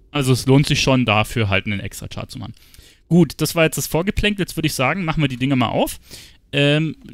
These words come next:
machen wir hier bloß einmal Trolle auf und dann gucken wir mal. Also was haben wir denn jetzt? Wir kriegen immer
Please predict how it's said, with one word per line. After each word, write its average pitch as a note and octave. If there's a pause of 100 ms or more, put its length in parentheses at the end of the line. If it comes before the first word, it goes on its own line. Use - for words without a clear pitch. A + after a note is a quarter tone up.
machen D3
wir D3+
hier D3
bloß C#3+
einmal C#3
Trolle F#3
auf A3
und D3
dann C#3+
gucken -
wir G#2
mal. G2+ (4000)
Also G#2
was G2+
haben C3
wir C#3
denn B2
jetzt? -
Wir A2
kriegen A#2
immer A2+